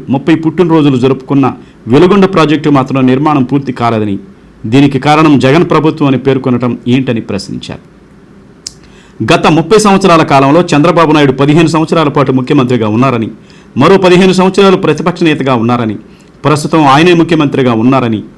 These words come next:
నిమ్మల రామానాయుడు ఇరిగేషన్ శాఖ మంత్రిగా బాధ్యతలు స్వీకరించిన సమయంలో నాటి సీపీఐ రాష్ట్ర కార్యదర్శి కె రామకృష్ణ నేతృత్వంలో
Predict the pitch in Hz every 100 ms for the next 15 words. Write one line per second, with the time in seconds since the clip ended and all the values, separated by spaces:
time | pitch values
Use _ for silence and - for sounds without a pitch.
0 | - - - 113 156 175 156 143 135 131
1 | 123 127 143 147 147 131 117 120 120 123
2 | 120 101 120 135 135 123 135 139 147 131
3 | 113 123 120 120 113 98 - - - -
4 | 143 170 165 190 196 208 185 165 185 165
5 | 156 151 147 143 151 127 139 170 160 -
6 | 135 131 127 123 127 127